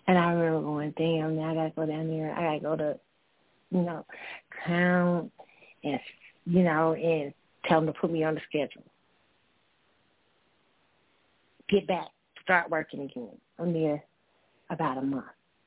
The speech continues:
One of the ladies from across the way comes over to me and she says, "Can I tell you something?" And I was like, "What?" She said,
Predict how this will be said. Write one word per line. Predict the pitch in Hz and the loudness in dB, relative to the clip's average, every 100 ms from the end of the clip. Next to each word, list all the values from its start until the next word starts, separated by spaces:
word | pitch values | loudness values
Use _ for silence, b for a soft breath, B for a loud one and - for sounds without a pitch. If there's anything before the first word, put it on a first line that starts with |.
| _ - | _ 2
One | 190 208 | 6 8
of | 214 | 8
the | 196 | 6
ladies | 180 180 175 165 160 - | 4 4 2 -2 -8 -8
from | 156 | -8
across | 160 - 160 156 - | -8 -4 -2 -4 -6
the | 160 | -4
way | 156 143 - | -4 -6 -10
comes | 151 151 | -10 -8
over | 147 147 | -8 -10
to | - | -14
me | 151 | -14
and | 135 135 - | -14 -18 -16
she | 160 - | -14 -10
says, | 143 - - - _ B B B B B - | -8 -10 -14 -20 _ B B B B B 0
"Can | 214 240 | 2 2
I | - | 4
tell | 233 | 4
you | 220 214 | 4 4
something?" | 220 214 208 196 - - | 4 4 2 0 -2 4
And | |
I | 202 | 6
was | 214 202 | 6 4
like, | 175 165 | 0 -2
"What?" | - 214 - | -6 -6 -4
She | 233 | -4
said, | 175 | -4